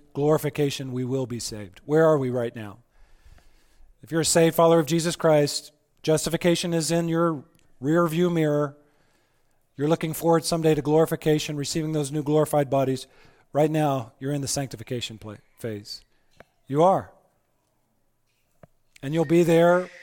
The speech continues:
until you die or until Christ comes back. And it's a s-, it's a slog sometimes. I get it. Francis of Assisi, he, um, he called his body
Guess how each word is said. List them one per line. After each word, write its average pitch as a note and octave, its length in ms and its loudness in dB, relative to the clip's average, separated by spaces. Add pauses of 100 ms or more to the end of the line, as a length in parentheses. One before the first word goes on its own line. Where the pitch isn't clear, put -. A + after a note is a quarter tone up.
(280)
until D#3 280 -2
you E3 140 2
die D3+ 300 4
or E3+ 100 4
until D#3+ 240 -2
Christ D3+ 320 0
comes E3 240 -4
back. D#3 480 -6 (420)
And D#3 120 0
it's F#3 160 0
a - 20 -2
s-, - 380 -4 (120)
it's E3+ 200 -4
a A3 80 -6
slog G3 680 2
sometimes. B2+ 720 -4
I D3+ 120 2
get E3 240 2
it. B2 240 -2 (520)
Francis F3+ 440 2
of D3+ 100 -2
Assisi, D#3 480 0
he, C#3 300 -2 (160)
um, C3 400 -4 (680)
he F3 120 -4
called F3+ 360 4
his D3+ 220 2
body D#3 640 2